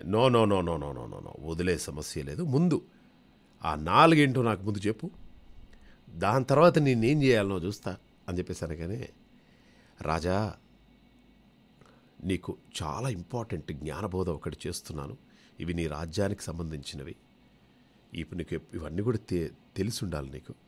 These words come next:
ఒకటి రాజా, నీ చేతికి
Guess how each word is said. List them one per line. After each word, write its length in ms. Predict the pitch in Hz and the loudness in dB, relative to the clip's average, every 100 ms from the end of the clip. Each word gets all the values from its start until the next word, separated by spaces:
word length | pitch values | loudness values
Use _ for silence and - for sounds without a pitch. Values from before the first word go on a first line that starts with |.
| _ _ _ _ _ - - - | _ _ _ _ _ -20 -14 -4
ఒకటి 280 | 101 160 135 | -2 2 0
రాజా, 460 | 87 82 98 123 - - - - - - - | 0 -4 -4 -6 -12 -20 -18 -18 -20 -20 -8
నీ 220 | 95 131 123 - | 0 2 2 4
చేతికి 440 | 147 196 185 185 | 6 4 2 0